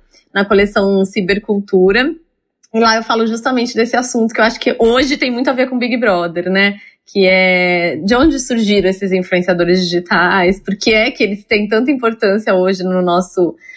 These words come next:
mercado e nas nossas formas de nos relacionarmos uns com os outros, né?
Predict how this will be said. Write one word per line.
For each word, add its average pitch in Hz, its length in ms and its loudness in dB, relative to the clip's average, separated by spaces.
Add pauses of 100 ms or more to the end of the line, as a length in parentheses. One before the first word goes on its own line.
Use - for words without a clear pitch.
(160)
mercado 208 720 0
e - 20 -2
nas 202 160 0
nossas 208 320 -2
formas 202 260 0
de 196 160 -2
nos 190 240 0
relacionarmos 196 720 0
uns 202 200 0
com 233 120 -4
os 247 120 2
outros, 170 420 -2
né? 190 240 0